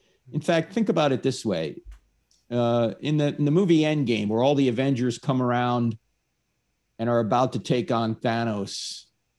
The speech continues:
and what really happens is Tony Stark, as you know, sacrifices himself to defeat Thanos. But imagine if Tony Stark, instead of that, had said this.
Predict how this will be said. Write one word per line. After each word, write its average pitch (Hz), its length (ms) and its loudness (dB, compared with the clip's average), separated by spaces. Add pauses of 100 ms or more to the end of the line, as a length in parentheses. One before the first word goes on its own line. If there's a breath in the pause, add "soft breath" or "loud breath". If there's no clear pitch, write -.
(360)
and 110 300 -2
what 120 180 -2
really 165 300 4
happens 123 480 -2
is 117 180 0
Tony 135 300 -2
Stark, 127 460 0 (160)
as 110 200 -2
you 120 80 0
know, 113 460 0 (240)
sacrifices 117 800 -2
himself 107 560 -2
to - 80 -8
defeat 170 440 -2
Thanos. 80 440 -8
But 160 80 2
imagine 202 400 2
if - 80 -6
Tony 165 240 2
Stark, 151 320 0
instead 180 380 0
of 139 140 -2
that, 117 200 0
had 110 180 -4
said 113 300 -2
this. - 460 -4